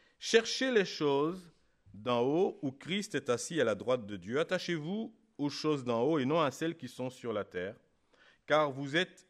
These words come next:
morts et votre vie est cachée avec Christ en Dieu. Et quand Christ, votre vie, paraîtra, alors vous paraîtrez aussi avec lui dans la gloire. » La première chose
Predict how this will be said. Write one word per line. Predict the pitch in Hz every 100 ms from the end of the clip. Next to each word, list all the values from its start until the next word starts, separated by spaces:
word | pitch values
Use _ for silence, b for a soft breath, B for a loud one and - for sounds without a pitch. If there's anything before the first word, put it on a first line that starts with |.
| _ _
morts | 104 110 117 123 147 135
et |
votre | 110 110 - 104
vie | 98 107 143
est | 131
cachée | - 101 - - 113
avec | 101 95 -
Christ | 101 110 -
en | 92 92
Dieu. | 80 80 - _ _ _ _
Et | 90
quand | - 190
Christ, | 190 190 202 - -
votre | 113 120 -
vie, | 123 120 117 113 - _ _
paraîtra, | 107 120 110 - - 110
alors | - 107 120 151 202 - _ b b b b b b
vous | 92 95 170
paraîtrez | 185 135 107 - - 87 87 98 - _ _ _ _ _
aussi | 101 98 - - 101 104 110 98
avec | 92 92 -
lui | 92 95 101 117 _ _ _ _ _ _
dans | 87 107
la | 107 92
gloire. » | 85 80 - - _ _ - - _ _ _ _ - _
La | -
première | - 180 160
chose | - 147 175 202 185